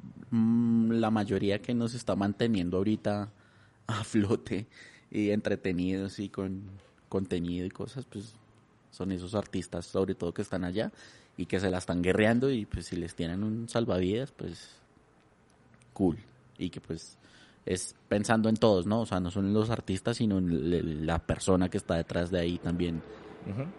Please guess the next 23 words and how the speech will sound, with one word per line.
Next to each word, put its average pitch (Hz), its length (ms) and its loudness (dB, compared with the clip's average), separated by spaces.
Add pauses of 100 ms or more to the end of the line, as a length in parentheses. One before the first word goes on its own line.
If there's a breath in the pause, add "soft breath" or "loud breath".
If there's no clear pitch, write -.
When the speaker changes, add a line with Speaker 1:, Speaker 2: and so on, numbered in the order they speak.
Speaker 1:
teniendo 90 380 -2
que 90 200 -4 (220)
comer 78 420 -4
y 80 100 -6
lo - 360 -14
que - 80 -20
sea. - 140 -20 (180)
O - 40 -20
sea, - 220 -8 (320 loud breath)
a 101 80 4
la 98 140 6
final 95 280 2
estas 101 220 4
no 104 140 6
son 107 180 6
ayudas 107 400 8
para 110 340 6
los 107 220 2
Kanye 90 280 2
West, 101 520 4
eh, - 80 -10 (560 soft breath)
sino 95 360 0
para, 87 560 -2